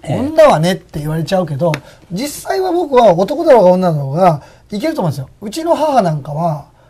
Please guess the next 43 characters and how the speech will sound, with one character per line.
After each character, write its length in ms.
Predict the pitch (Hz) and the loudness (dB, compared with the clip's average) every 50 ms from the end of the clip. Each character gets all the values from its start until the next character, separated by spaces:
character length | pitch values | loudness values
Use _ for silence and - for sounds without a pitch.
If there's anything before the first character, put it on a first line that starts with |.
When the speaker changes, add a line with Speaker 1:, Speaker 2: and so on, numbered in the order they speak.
| _ _ _ | _ _ _
Speaker 2:
ま 120 | 196 214 | -4 -4
あ、 20 | 196 | -2
今 40 | - | 2
日 60 | 226 | 2
は 80 | 190 151 | 2 2
で 60 | 147 | 2
も 140 | 135 135 139 | -2 -4 -2
ラ 160 | 156 175 160 | -2 -2 0
フ 100 | 147 139 | -2 -4
な 120 | 127 127 | -6 -8
感 160 | 123 147 139 135 | -10 -10 -8 -8
じ 80 | 131 | -8
で 80 | 135 127 | -8 -10
着 80 | - | -8
て 80 | - 160 | -8 -8
る 80 | 139 127 | -8 -8
と 80 | 131 | -10
思 100 | 131 131 | -12 -12
う 40 | 127 | -12
ん 20 | 127 | -12
で 80 | 127 | -14
す 80 | - - | -16 -16
け 60 | 143 | -12
ど、 240 | 131 139 139 135 135 - - - - - _ _ _ | -12 -10 -10 -12 -14 -18 -20 -20 -20 -20 _ _ _
本 200 | _ - 311 294 | _ -4 -4 -4
当 60 | 320 294 | -2 -4
に 60 | 262 | -2
五 160 | 214 294 285 | 0 0 0
分 300 | 233 220 175 156 143 139 | 0 0 -4 -6 -6 -8
で 140 | 147 147 135 | -12 -14 -14
着 100 | - - | -12 -10
て 100 | 233 226 | -8 -6
る、 180 | 190 175 - - _ _ _ | -6 -8 -10 -14 _ _ _
五 120 | 151 160 196 | -2 -2 -2
分 100 | 240 254 | 0 -2
以 40 | 269 | -2
内 160 | 254 175 131 | -4 -4 -4
で 60 | 135 | -8
着 80 | - - | -12 -10
て 80 | 180 | -10
る 100 | 170 143 | -8 -8
ん 160 | 135 120 120 | -8 -8 -6
で、 300 | 127 151 151 139 135 135 | -4 -2 -2 -2 -4 -8